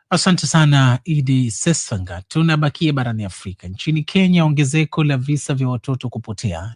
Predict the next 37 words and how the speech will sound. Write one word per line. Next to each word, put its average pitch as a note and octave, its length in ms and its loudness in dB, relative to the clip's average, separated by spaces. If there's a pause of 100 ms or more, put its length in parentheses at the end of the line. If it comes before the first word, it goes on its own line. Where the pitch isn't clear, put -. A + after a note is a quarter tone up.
limeibua B2+ 600 0
hofu C#3 360 -4
kubwa D3 400 2 (580)
kufuatia E3 320 2
ripoti E3+ 380 2
kwamba D3+ 220 0
zaidi D3 280 2
ya D3 60 0
watoto C#3 420 -4
elfu C3 400 -6
nane C3+ 320 0
na C3+ 120 0
mia B2 180 -2
nane A#2 320 -2
walitoweka C#3 600 -2
mwaka B2+ 280 -2
elfu A2+ 180 -6
mbili C#3+ 220 2
ishirini A2+ 320 -4
na G#2+ 100 -2
nne G2 200 -6
pekee. F#2+ 420 -10 (280)
Idadi C#3+ 380 0
kubwa F3+ 300 2
ya C#3+ 60 0
kesi C3 300 -4
hizo B2 300 0
bado B2+ 300 0
hazijapatiwa A2+ 640 -4
ufumbuzi, B2+ 580 0 (440)
hali D#3 280 4
inayozua C#3 360 2
maswali D3+ 480 0
kuhusu C3+ 380 -2
usalama A#2+ 460 -2
wa B2+ 60 -2
watoto. C3 540 -6